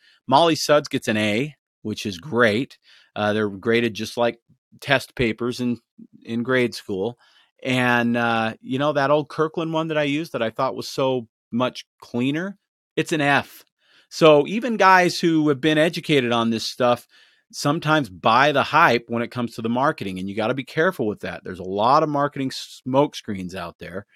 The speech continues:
So don't just buy it because it says it's clean. Do your own research. E W G dot org is a great place to start. It's not perfect, but they've got some really good information on there and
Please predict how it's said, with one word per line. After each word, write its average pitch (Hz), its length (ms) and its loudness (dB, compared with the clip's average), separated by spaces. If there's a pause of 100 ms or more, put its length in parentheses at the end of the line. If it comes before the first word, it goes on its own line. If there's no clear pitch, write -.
(420)
So 117 500 0
don't 147 400 -2
just 135 400 -4
buy 117 220 0
it 120 160 -4
because 107 280 -12
it - 100 -10
says - 460 -2
it's 113 180 -6
clean. 101 460 -8 (300)
Do 104 120 -6
your 143 220 -2
own 175 140 -2
research. 120 600 -4
E 131 260 -6
W 143 380 -2
G 131 220 -4
dot 117 220 0
org 110 220 -4
is 92 120 -10
a 92 40 -10
great 104 340 -4
place 123 260 -6
to 120 100 -18
start. 107 260 -4
It's 127 140 -12
not - 220 -6
perfect, 135 440 0 (300)
but - 100 -10
they've 123 140 0
got 131 200 0
some 113 140 -6
really 123 220 -4
good 113 140 -2
information 107 520 -6
on 101 180 -6
there 98 200 -6
and 98 160 -10